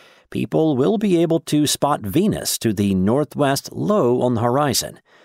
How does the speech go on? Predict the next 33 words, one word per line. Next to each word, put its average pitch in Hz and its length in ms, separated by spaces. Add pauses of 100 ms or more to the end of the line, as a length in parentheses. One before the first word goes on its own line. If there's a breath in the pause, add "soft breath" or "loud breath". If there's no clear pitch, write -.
(240 soft breath)
Venus 110 420
will 101 100
stand 107 380
out 120 160
in 92 60
the 76 100
sky 69 400
as 85 160
it 104 80
appears 107 380
to 110 80
be 104 120
much 101 320
brighter 104 440
than 107 200
any 190 280
other 175 160
planets 143 540
or 175 200
stars, 185 560 (480 loud breath)
but 185 140
it 170 100
will 180 140
not 220 420
be 202 160
visible 156 720
all 143 280
night. 139 440 (640)
To 196 100
see 277 400
Earth's - 360
celestial 139 800
neighbor, 160 400